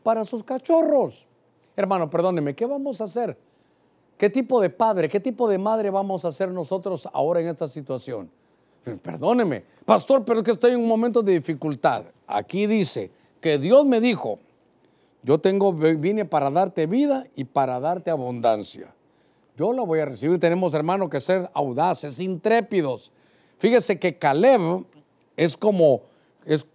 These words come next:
eh, la palabra Caleb es como, como una actitud perruna. Es enfurecerse con locura canina. Entonces,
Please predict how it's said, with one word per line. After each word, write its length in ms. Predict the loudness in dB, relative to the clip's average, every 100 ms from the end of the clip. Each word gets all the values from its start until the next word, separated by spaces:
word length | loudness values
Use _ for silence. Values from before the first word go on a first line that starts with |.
| -10
eh, 180 | -6 -4
la 160 | -4 -4
palabra 360 | -2 0 0
Caleb 320 | 0 0 2 0
es 80 |
como, 500 | -6 -6 -6 -6 -10 _ _
como 540 | -10 -6 -4 -4 -6
una 260 | -8 -6 -6
actitud 420 | -6 -8 -4 -2
perruna. 640 | 0 0 2 0 0 -4 -12 _ _ _ _ _
Es 240 | -2 0 0
enfurecerse 840 | 0 -2 -2 -2 -2 0 0 -2
con 240 | -2 0
locura 480 | -2 -2 -2 0 -2
canina. 920 | -4 -6 -4 0 0 2 0 -4 -10 _ _ _ _ _ _ _ _ _ -10
Entonces, 680 | -2 0 2 2 0 -2